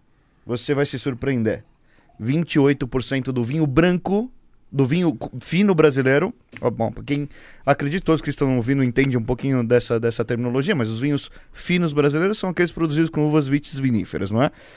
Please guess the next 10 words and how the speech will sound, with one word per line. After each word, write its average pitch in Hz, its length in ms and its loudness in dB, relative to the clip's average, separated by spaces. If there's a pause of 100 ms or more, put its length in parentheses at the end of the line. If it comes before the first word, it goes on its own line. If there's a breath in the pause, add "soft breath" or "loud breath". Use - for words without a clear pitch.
(420 loud breath)
E 143 280 4
já 127 140 0
chega 147 360 0
a 127 120 2
vinte 151 400 -2
e 143 60 4
oito 143 320 2
por 131 180 -4
cento 139 640 -2 (220)
da, 135 180 -6